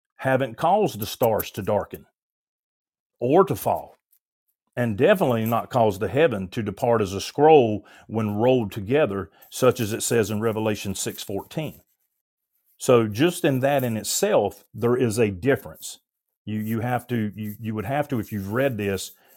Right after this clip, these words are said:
you would have to agree that, yeah, there, there's a little bit of difference going on here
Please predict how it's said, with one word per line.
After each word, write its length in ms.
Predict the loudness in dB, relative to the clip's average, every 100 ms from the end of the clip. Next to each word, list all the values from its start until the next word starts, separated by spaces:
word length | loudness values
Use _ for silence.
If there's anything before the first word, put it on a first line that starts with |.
| _ -10
you 140 | -6
would 80 | -4
have 240 | -4 -4
to 80 | -6
agree 260 | -2 0 0
that, 180 | -4
yeah, 200 | -2 0
there, 260 | 0 -2 -6 -8
there's 160 | -8
a 40 | -6
little 300 | -2 0 0
bit 160 | -2
of 80 | -4
difference 380 | -4 -4 -6 -6
going 240 | -4 -2
on 180 | -2 -2
here 380 | -4 -4 -2